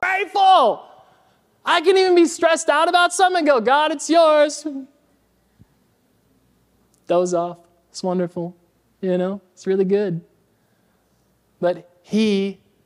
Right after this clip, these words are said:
alone will keep us safe. Again, it can be hard for someone who's been living like an orphan to believe and trust in someone else keeping us safe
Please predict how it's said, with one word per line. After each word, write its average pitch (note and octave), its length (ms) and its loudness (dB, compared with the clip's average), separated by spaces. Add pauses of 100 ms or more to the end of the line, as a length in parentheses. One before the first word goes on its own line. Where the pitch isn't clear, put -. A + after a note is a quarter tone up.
(1120)
alone D3 840 -2
will C#3+ 160 -8
keep C#3+ 300 -10
us A#2+ 140 -8
safe. B2 520 -10 (1400)
Again, F3 340 -2
it F3 100 -4
can F3+ 140 -2
be F#3+ 100 0
hard G3+ 300 0
for F3+ 120 -10
someone E3+ 300 -6
who's D#3 140 -6
been D#3 180 -4
living F3 240 -4
like F3+ 220 -6
an F3+ 80 -10
orphan E3 560 -8
to - 140 -8
believe D3 880 -4 (600)
and C#3 160 -8
trust D#3+ 600 -6
in C#3 100 -10
someone C#3+ 360 -6
else C3+ 200 -6
keeping C3 320 -10
us B2 120 -8
safe C3 440 -8